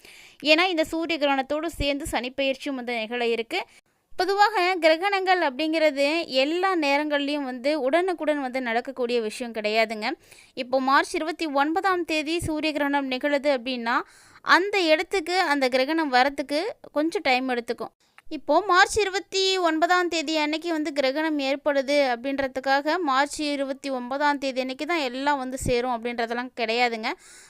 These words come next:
இருபத்தி அஞ்சாம் தேதியிலேருந்தே கொஞ்சம் கொஞ்சமா கிரகணங்கள் வந்து நகர ஆரம்பிச்சிடும். So, இப்படி கிரகணம் கொஞ்சம் கொஞ்சமா நகர்ந்துக்கிட்டே இருக்கிறதுனால, அதனுடைய தாக்கமும் நமக்கு இருபத்தி அஞ்சாம் தேதியிலேருந்தே வந்து கிடைக்க ஆரம்பிச்சிடும்.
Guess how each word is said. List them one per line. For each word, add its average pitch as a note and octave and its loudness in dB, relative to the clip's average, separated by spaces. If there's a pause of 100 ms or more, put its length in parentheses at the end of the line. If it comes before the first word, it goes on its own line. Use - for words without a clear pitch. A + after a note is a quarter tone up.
இருபத்தி F#4+ -2
அஞ்சாம் D#4 2
தேதியிலேருந்தே C#4 0
கொஞ்சம் F#4 -4
கொஞ்சமா D4+ -2
கிரகணங்கள் C4 -2
வந்து A#3+ -4
நகர A3+ 0
ஆரம்பிச்சிடும். G#3+ -6 (420)
So, F4+ -2
இப்படி F4 0
கிரகணம் F4 2
கொஞ்சம் D4+ 0
கொஞ்சமா D#4 0
நகர்ந்துக்கிட்டே D4+ 0
இருக்கிறதுனால, C#4 -2
அதனுடைய D#4 0
தாக்கமும் F4+ 0
நமக்கு C4+ -4
இருபத்தி D4 0
அஞ்சாம் C4+ 0
தேதியிலேருந்தே C4 -2
வந்து A#3+ -8
கிடைக்க A3+ -2
ஆரம்பிச்சிடும். A3+ -6